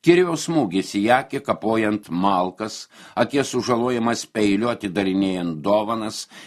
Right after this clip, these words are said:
įvairias pakuotes. Sumušti asmenys. Tai tik maža dalis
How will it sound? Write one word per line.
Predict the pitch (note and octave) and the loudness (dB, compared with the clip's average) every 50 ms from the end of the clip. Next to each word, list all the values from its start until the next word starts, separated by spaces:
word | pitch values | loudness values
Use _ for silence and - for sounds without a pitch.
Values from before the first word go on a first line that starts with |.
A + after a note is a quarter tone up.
| - - | -6 0
įvairias | G2+ A2 G#2+ G#2+ G#2+ A2+ A2 G2+ - - - - _ _ _ _ _ - | 2 2 4 4 2 0 -2 -4 -8 -10 -16 -18 _ _ _ _ _ 2
pakuotes. | A2 F#2+ - - F2 D#2+ D2+ - - G2 G2+ G2+ - - - - _ _ _ _ _ _ _ _ _ _ _ _ _ _ _ _ _ _ _ _ - - - - | 2 2 2 0 -8 -8 -8 -4 -2 0 0 0 -2 -8 -14 -16 _ _ _ _ _ _ _ _ _ _ _ _ _ _ _ _ _ _ _ _ -20 -20 -20 -12
Sumušti | - - D3+ D3+ D#3 D#3 D3+ - - F3+ D#3 | -2 2 4 4 4 4 2 2 0 2 2
asmenys. | A2+ G#2 G2+ - - F#2+ F2+ F2 F2 F2 - - - - _ _ _ _ _ _ _ _ - | 2 2 0 0 -2 -2 -2 -2 -4 -4 -8 -12 -18 -20 _ _ _ _ _ _ _ _ 2
Tai | A#2+ A#2+ - | 2 2 4
tik | - D#3 D#3+ | 2 -2 0
maža | E3+ D#3+ D3 C3 E3 F3 | 0 -2 -2 -2 -2 -2
dalis | C#3+ C#3 A#2+ A#2 D3+ D3+ - - - - - | 0 0 0 0 0 -2 -2 -6 -10 -12 -14